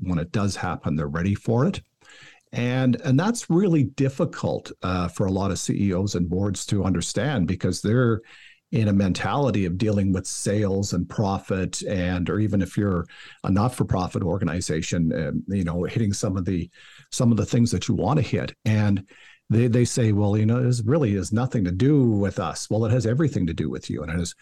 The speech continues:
nothing to do with the bottom line today, but it could have everything to do with the bottom line tomorrow. So they just have to understand that, um, that it's a little bit like the boogeyman. They don't really understand it, but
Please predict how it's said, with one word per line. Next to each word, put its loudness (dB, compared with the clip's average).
nothing 2
to 6
do 6
with 4
the 2
bottom 2
line 2
today, 0
but -2
it -6
could 0
have -2
everything 0
to -4
do -2
with -4
the -4
bottom -6
line -6
tomorrow. -4
So 0
they 4
just 0
have 2
to 0
understand 0
that, -4
um, -2
that -2
it's -2
a 2
little 4
bit 2
like 0
the -2
boogeyman. 4
They 2
don't 0
really 2
understand 2
it, 0
but 0